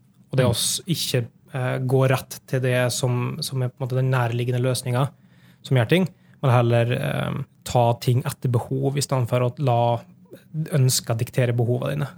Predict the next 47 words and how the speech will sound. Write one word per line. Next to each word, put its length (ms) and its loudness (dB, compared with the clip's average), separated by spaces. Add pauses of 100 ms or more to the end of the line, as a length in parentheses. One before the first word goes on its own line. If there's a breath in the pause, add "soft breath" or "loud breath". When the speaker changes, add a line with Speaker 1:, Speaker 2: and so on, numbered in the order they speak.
(360)
Speaker 1:
Og 80 2
det 100 2
mener 180 2
jeg 100 0
fortsatt, 500 -4
eh, 160 -2
hell. 180 0 (480 soft breath)
Og 120 4
om 40 4
du 80 6
br-, 240 0
bruker 260 2
på 40 -2
en 80 2
måte 200 -2 (440)
verktøy 360 0
til 460 0 (320)
Webpack, 380 2
eller 100 2
om 100 2
du 60 2
bruker 180 -2
Gulp, 300 0 (100)
det 100 -10
er 40 -8
litt 400 -4
likegyldig. 460 -2 (320)
Fordelen 320 4
på 80 -2
en 60 2
måte 180 0
Gulp 260 0
kan 140 0
ha 140 2
er 100 4
at 100 -4 (180)
du 180 -2
kan 160 -2
ta 100 -2
skrittet 420 -6
fra, 320 -4 (680 soft breath)
eh, 140 0
vanlige 440 2
Node, 540 2 (180)
eh, 280 0
J 160 2
S-filer 800 -2